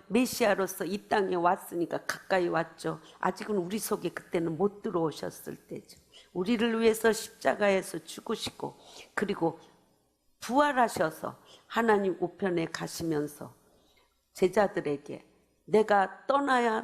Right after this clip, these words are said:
너희들에게 유익하다." 한 것처럼 가서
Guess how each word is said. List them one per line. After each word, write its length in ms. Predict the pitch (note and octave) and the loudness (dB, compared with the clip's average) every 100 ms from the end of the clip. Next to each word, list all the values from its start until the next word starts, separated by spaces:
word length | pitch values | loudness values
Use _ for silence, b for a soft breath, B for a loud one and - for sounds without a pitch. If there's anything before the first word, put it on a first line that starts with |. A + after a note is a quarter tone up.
| - | 0
너희들에게 680 | E3 F3 - D#3 D3 - D3+ | 0 0 -4 -6 -6 -8 -8
유익하다." 580 | F3 - - - - | -6 -6 -8 -8 -6
한 180 | D#3+ F3+ | -6 -4
것처럼 500 | - - - - C#3+ - B B - | -4 -6 -10 -10 -10 -14 B B -2
가서 460 | A#3+ A#3+ D#4+ E4 | -2 2 0 0